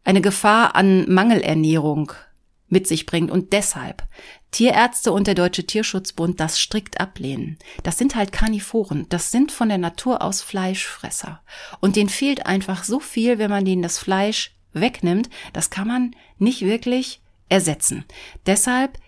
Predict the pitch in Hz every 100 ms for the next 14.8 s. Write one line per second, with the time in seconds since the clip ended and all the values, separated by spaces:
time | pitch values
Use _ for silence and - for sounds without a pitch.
0 | _ _ - 180 233 269 190 - - -
1 | 202 240 247 185 190 190 180 180 196 208
2 | 196 180 170 202 208 208 208 202 175 165
3 | 165 214 214 240 220 285 - - - _
4 | _ - 185 180 208 - 185 - 180 -
5 | - 226 190 160 165 214 294 - - 226
6 | 233 214 208 - - 165 - - 190 220
7 | 165 160 156 147 160 165 - 151 156 165
8 | 160 160 160 180 233 - - - 170 -
9 | 156 - 180 - 185 147 151 - - 208
10 | - 165 165 160 - - - - - 240
11 | - 240 233 151 170 170 160 156 - -
12 | 160 135 - 175 - - 175 175 - 151
13 | 170 175 165 185 202 - 208 - 196 156
14 | - - 233 - 240 - -